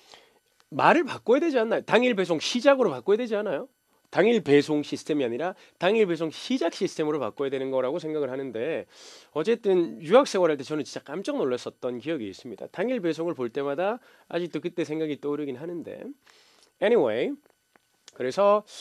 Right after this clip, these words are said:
그래서 지금, 어, regular shipping을 요구하셨나요? 아니면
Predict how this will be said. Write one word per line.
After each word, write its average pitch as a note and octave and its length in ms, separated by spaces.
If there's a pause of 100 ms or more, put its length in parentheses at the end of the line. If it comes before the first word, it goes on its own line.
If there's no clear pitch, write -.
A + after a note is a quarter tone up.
(340)
그래서 G#3 400
지금, G3 720
어, D#3+ 320
regular B3 460
shipping을 F#3 440
요구하셨나요? D3+ 720
아니면 G3 720